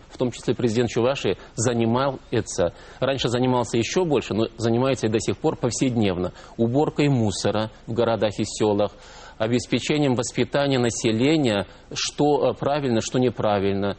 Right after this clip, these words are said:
что такое алкоголизм и пьянство, сколько нужно заниматься спортом каждый день, как нужно делать утреннюю зарядку. Э, я, если хотите, вот как-то вы спрашивали,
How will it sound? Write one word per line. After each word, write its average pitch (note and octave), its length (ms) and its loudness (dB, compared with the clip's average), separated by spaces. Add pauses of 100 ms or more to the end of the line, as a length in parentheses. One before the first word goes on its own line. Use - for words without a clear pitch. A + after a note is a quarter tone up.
(120)
что - 200 -2
такое C3+ 340 2
алкоголизм B2 600 0
и B2 80 2
пьянство, G#2 640 -2 (220)
сколько - 280 -2
нужно C3 200 2
заниматься B2 440 0
спортом G#2+ 540 0
каждый A2 400 0
день, G2+ 340 0 (360)
как C3 160 -2
нужно C#3 260 0
делать C3 240 2
утреннюю C3 340 2
зарядку. G#2 680 0 (420)
Э, G#2 220 2 (240)
я, C3 280 2
если D3+ 220 0
хотите, C#3 340 -2
вот C3+ 120 0
как-то B2+ 200 -2
вы B2 80 -2
спрашивали, G#2+ 640 -2